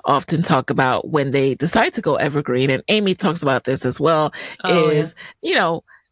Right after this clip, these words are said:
Speaker 1: there's a lower conversion rate, there's a lower, um, opt-in rate to the course than when you're doing, like, a,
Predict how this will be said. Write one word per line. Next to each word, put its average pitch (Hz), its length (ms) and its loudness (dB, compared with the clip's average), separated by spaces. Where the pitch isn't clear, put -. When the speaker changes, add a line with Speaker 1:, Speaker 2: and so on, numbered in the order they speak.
Speaker 1:
there's 170 300 0
a 170 60 2
lower 165 340 2
conversion 156 600 0
rate, 151 300 2
there's 147 180 0
a 156 60 2
lower, 151 500 2
um, 131 380 0
opt-in 175 440 0
rate 151 280 2
to 180 120 0
the 127 140 0
course 160 440 0
than 170 160 0
when 151 200 -2
you're 135 120 0
doing, 139 320 0
like, 117 260 0
a, 117 200 2